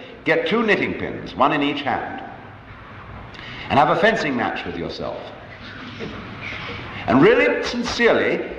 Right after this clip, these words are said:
try to stick the other hand. But that other hand must really sincerely be trying to stick the first one and also to defend itself. It's like playing chess with yourself.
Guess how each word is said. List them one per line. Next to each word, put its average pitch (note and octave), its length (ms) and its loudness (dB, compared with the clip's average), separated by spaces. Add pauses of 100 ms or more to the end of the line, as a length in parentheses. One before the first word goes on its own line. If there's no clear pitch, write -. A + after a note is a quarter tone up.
try G#3 240 4
to G3+ 80 0
stick G#3 320 -2
the F3+ 120 0
other E3 160 4
hand. A#2+ 500 -4 (1000)
But D3 160 6
that G3 160 8
other G#3 260 6
hand D3 220 4
must D3+ 160 -2
really G#3 240 4
sincerely F#3 560 2 (100)
be E3 80 0
trying E3+ 220 4
to D#3+ 60 0
stick - 320 -4
the D#3+ 400 -2
first F3 260 4
one B2+ 220 4
and D3+ 280 -2
also F3 280 4
to D#3 120 -2
defend E3+ 360 2
itself. - 400 -2 (960)
It's C#3+ 140 2
like G#3 180 8
playing G3+ 240 2
chess G3+ 260 2
with A2 100 -4
yourself. - 400 -8